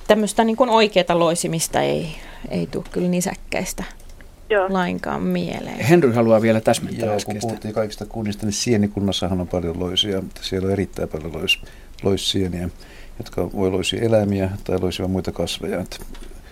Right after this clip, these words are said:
Speaker 4: loisikatto on tyypillinen loissienissuku, joka loisii erilaisilla hyönteisillä. Ja monet käävät loisii puissa ja niin poispäin. Et sienikunnassa on satoja.
Speaker 2: Joo.
Speaker 3: Hyvä. Entäs Juha,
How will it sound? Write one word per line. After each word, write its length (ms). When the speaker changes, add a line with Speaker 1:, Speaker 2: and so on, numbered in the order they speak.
Speaker 4:
loisikatto 680
on 220
tyypillinen 680
loissienissuku, 680
joka 200
loisii 480
erilaisilla 460
hyönteisillä. 680
Ja 120
monet 340
käävät 480
loisii 480
puissa 640
ja 80
niin 140
poispäin. 420
Et 60
sienikunnassa 600
on 180
satoja. 560
Speaker 2:
Joo. 200
Speaker 3:
Hyvä. 220
Entäs 280
Juha, 240